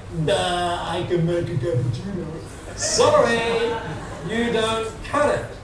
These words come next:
And you know that it's gonna be a place where there's lots of buzz. Take a look at this. Um, I mean, I don't know whether any of us here run, run cafes or whatever,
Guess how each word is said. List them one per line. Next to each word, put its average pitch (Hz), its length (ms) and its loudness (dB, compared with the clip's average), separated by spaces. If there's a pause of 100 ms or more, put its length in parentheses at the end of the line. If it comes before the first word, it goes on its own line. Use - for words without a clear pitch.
(400)
And 202 160 -2
you 220 240 0
know 262 420 4
that 208 140 6
it's - 100 -4
gonna 214 200 0
be 208 100 0
a 202 100 2
place 196 340 0
where 202 100 -6
there's 196 140 -2
lots 202 240 -2
of 170 100 -6
buzz. 240 300 0
Take 202 160 -2
a 208 40 -2
look 202 120 0
at 208 80 0
this. 247 380 -2 (460)
Um, 202 280 4
I 208 100 -2
mean, 208 120 -2
I 208 80 0
don't 214 160 2
know 202 80 -2
whether 208 180 0
any 208 140 -2
of 190 60 0
us 170 180 -2
here 208 200 0
run, 202 360 -2
run 196 260 -4
cafes 214 440 -2
or 180 80 -2
whatever, 185 220 -2